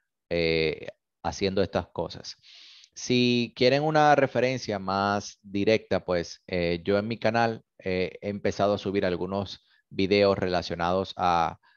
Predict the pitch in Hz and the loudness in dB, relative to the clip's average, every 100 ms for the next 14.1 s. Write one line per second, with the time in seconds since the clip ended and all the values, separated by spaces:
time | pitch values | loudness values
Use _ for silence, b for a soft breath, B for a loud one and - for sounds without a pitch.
0 | b - 87 117 110 - 117 123 - 90 | b -2 2 2 0 -6 -12 -12 -8 -8
1 | - - 92 95 101 98 98 98 92 - | -6 -4 -2 0 2 0 0 -6 -6 -14
2 | _ 95 90 87 85 82 - 113 107 98 | _ -4 -2 0 0 -2 -2 0 4 6
3 | 123 110 98 98 - b b b b b | 4 4 0 -4 -6 b b b b b
4 | 101 92 92 92 92 101 101 95 92 92 | -4 -2 0 0 0 4 4 2 -2 0
5 | 98 - 107 95 90 95 110 98 87 87 | -4 -2 -4 -2 -6 -4 -2 0 0 -2
6 | _ b _ 95 92 87 87 73 - 98 | _ b _ -2 2 2 2 0 -2 0
7 | 95 - 90 101 104 98 92 95 95 87 | 0 -2 -4 -4 -4 -6 -4 -4 -6 -4
8 | 92 98 95 87 90 87 82 82 80 - | -4 -4 -6 -4 -2 0 -2 -4 -8 -6
9 | - - - _ _ _ _ _ _ _ | -6 -10 -20 _ _ _ _ _ _ _
10 | _ _ _ _ _ 147 95 87 92 - | _ _ _ _ _ -12 -6 -6 -6 -6
11 | 92 - 87 92 104 104 - 95 90 90 | -8 -6 -6 -4 -6 -6 -8 -8 -8 -10
12 | 85 90 87 - 87 - 87 90 85 85 | -12 -10 -12 -12 -14 -12 -14 -12 -14 -12
13 | 82 - - - - - 80 - - - | -12 -14 -18 -20 -18 -16 -14 -14 -18 -20
14 | _ | _